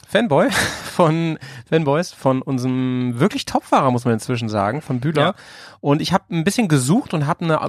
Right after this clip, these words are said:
Speaker 1: zumindest ein Mini-Interview von ihm gefunden.
Speaker 2: Ach, sehr cool.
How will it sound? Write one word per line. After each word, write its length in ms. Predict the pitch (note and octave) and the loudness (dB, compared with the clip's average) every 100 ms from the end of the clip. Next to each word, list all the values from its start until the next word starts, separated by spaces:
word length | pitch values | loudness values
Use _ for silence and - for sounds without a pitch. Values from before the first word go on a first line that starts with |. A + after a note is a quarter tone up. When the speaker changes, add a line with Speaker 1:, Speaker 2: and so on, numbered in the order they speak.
| - | -2
Speaker 1:
zumindest 380 | D#3 G3+ C4+ E3 | 0 0 0 -2
ein 120 | D3 | 0
Mini-Interview 560 | G#3 A3 C#3 B2+ A#2+ | 2 0 2 0 0
von 160 | A#2+ A#2+ | -4 -4
ihm 160 | F2 A2+ | -4 -4
gefunden. 600 | - - A2+ A2 B2+ F#3 | -6 -4 -4 0 -2 -2
Speaker 2:
Ach, 100 | F3+ | -6
sehr 200 | - F#3+ - | -8 -10 -10
cool. 220 | A3+ A2+ | -10 -10